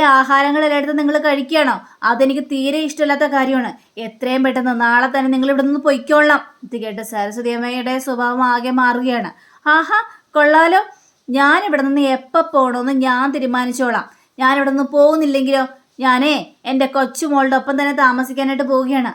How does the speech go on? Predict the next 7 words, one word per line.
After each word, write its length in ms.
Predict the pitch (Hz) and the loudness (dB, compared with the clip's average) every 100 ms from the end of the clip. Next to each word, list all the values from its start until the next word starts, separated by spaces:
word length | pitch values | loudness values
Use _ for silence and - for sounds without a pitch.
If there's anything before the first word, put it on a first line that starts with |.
| - | -8
അതിനെ 340 | 220 208 240 269 202 - - | -8 -6 -4 -4 -6 -14 -12
ഇത് 140 | 247 285 | -4 0
നിങ്ങളുടെ 420 | 262 247 269 277 | 0 0 0 0
വീടല്ല, 400 | 285 294 285 240 233 - _ _ | 0 0 0 0 -2 -4 _ _
ഇത് 220 | 233 220 233 240 | -8 -4 -2 -2
എൻ്റെ 400 | 233 226 254 330 | -2 -2 0 0
വീടാണ്. 420 | 349 302 277 233 | 0 2 2 0